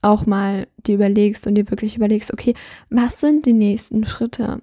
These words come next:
Ich stelle auch gern meinen, meinen Klienten im eins zu eins Coaching die Frage, „Okay, was wäre gerade eine Sache, die deine jetzige Situation ein bisschen verbessern könnte?“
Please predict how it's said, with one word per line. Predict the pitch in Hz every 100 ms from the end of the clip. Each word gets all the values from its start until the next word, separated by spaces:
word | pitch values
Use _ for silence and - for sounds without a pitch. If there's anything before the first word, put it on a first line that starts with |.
| _
Ich | - 226
stelle | - 220 214
auch | -
gern | 208 202
meinen, | 208 220 208 226 -
meinen | 226 214
Klienten | - 226 220 233
im | 226 208
eins | 214 226
zu | 233
eins | 226 226 -
Coaching | 214 214 - 208
die | 208
Frage, | - - 220 240 226 226 - - - - _ 226
„Okay, | 226 233 196 -
was | - 220 254 - 254
wäre | 254 233 226
gerade | - 214 214 - -
eine | 233 277 311
Sache, | 262 233 240 - 214 214 - - - - -
die |
deine | 226 220
jetzige | 214 226 240 - 285 262
Situation | 240 - 240 - 226 220 220
ein | 214 214 - -
bisschen | 233 - - 220
verbessern | 220 226 214 226 - 233 220
könnte?“ | - 208 214 - 220